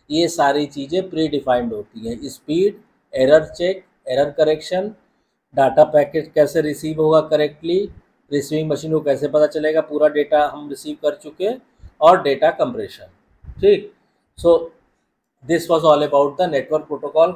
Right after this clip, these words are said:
कुछ commonly used जो नेटवर्क प्रोटोकॉल हैं वो कुछ हम एग्जांपल आपको दे देते हैं। Examples of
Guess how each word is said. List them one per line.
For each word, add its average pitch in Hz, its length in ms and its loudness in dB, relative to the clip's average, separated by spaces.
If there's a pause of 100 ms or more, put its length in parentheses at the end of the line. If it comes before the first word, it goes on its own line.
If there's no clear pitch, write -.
कुछ 175 260 -6
commonly 151 520 2
used 175 240 -2
जो 165 100 -4
नेटवर्क 143 360 -4
प्रोटोकॉल 117 580 -4
हैं 170 300 -2 (400)
वो 151 180 6
कुछ 156 220 -6
हम 151 100 0
एग्जांपल 139 480 -2
आपको 147 280 0
दे 147 160 2
देते 131 340 -4
हैं। 165 300 -4 (440)
Examples 135 760 -4
of 160 240 4